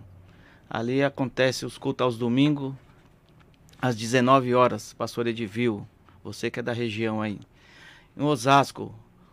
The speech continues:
Rua Açucena, seiscentos e setenta, no Jardim das Flores. Amanhã acontece o culto lá às dez da manhã, você da região de Jandira, Barueri, Itapevi, né? Faça uma visita ali,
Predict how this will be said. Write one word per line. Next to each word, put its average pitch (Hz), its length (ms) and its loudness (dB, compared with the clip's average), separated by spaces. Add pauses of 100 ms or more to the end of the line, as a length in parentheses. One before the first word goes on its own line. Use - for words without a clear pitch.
(120)
Rua 170 280 6
Açucena, 156 720 -2
seiscentos 156 580 -2
e 147 60 -8
setenta, 147 600 -2
no 147 120 -2
Jardim 139 280 0
das 143 220 -2
Flores. 127 580 0 (720)
Amanhã 123 340 -2
acontece 135 520 0
o 131 40 -6
culto 135 300 -6
lá 135 120 2
às 123 100 0
dez 139 260 2
da 135 100 -2
manhã, 127 380 0
você 117 260 -6
da 120 120 2
região 120 400 -2
de 110 340 -10 (960)
Jandira, 120 680 4
Barueri, 120 600 2
Itapevi, 123 840 0 (640)
né? 123 220 -4
Faça - 300 0
uma 135 240 -2
visita 120 420 -4
ali, 110 300 -2